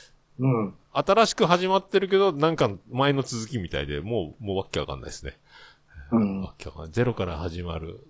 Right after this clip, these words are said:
Speaker 2: なんとか生活みたいなやつ。ああ、いっぱいやってんなーと思って、全然触ってないかったから。
Speaker 1: うん。
Speaker 2: ああ、もうす、いろいろあるなと思って。とにかく録画をとりあえずして、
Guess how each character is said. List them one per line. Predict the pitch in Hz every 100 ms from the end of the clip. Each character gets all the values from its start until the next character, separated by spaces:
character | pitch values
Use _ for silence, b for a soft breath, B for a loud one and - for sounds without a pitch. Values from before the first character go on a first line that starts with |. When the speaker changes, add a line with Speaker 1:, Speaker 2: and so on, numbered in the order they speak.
| - - 127 107
Speaker 2:
な | 87
ん | 80
と | 82
か | 82
生 | 87
活 | 76 -
み | 73
た | -
い |
な | 69
や | - -
つ。 | - _ b b b b b _ _ -
あ | - - -
あ、 |
い | -
っ | - -
ぱ | -
い | 73
や |
っ | 143 -
て | 151
ん | 180
な | 214 247
ー | 254
と | 101
思 | 82
っ |
て、 | - -
全 | - 73 80
然 | - 160 190 175
触 | - 165
っ | 156
て | 160
な | 151
い | 143 131 - 110 95 _ _
か | -
っ |
た | -
か | 71
ら。 | 69 65 - _ _ _ _ _ 143
Speaker 1:
う |
ん。 | 139 117 90 80 -
Speaker 2:
あ |
あ、 | 78
も | 73 73
う | 76
す、 | - - B B B B -
い | 92
ろ |
い | 85
ろ | 87
あ |
る | 95
な | 82
と | 76
思 | 73
っ |
て。 | - - 73 -
と | - 98
に |
か | 107
く | 82
録 | 82 87 - 113
画 | 123
を | 120
と | 110
り | 113
あ | 110
え |
ず | 98 80
し | -
て、 | 87 76 -